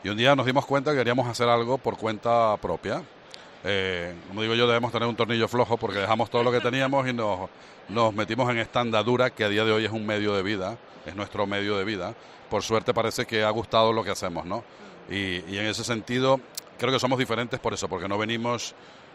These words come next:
eh, del mundo del helado per se. No estamos acostumbrados a, a utilizar,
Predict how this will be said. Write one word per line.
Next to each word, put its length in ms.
eh, 340
del 160
mundo 400
del 160
helado 460
per 180
se. 340
No 80
estamos 280
acostumbrados 880
a, 180
a 200
utilizar, 760